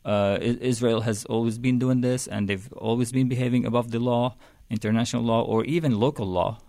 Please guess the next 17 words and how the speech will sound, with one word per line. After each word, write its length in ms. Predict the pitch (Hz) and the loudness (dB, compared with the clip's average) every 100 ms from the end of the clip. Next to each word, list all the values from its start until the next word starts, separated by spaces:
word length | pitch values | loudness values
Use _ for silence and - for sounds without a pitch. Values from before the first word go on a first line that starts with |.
| - | -8
and, 380 | 113 107 110 113 | -2 0 0 0
uh, 260 | 117 117 123 - - _ | 0 0 -2 -8 -20 _
and 180 | 120 123 | -2 0
there 120 | 131 | 2
has 240 | 127 113 117 | 2 0 0
never 240 | 143 131 | 2 2
been, 320 | 123 127 127 | 4 4 2
uh, 480 | - 117 113 110 113 | 2 0 2 0 -2
consequences 580 | - 123 135 156 147 101 | -2 -4 -2 -4 -2 -6
for 140 | - 98 | -6 -6
them. 240 | 95 110 - - - - - - | -4 -6 -8 -20 -14 -12 -12 -4
And, 380 | 123 120 123 120 | 0 2 2 2
uh, 220 | 120 123 | 2 2
I 140 | 123 131 | 0 -2
feel 220 | 160 151 | -2 -2
that, 380 | 143 143 139 143 | 0 0 0 -2
uh, 240 | 139 135 | 0 0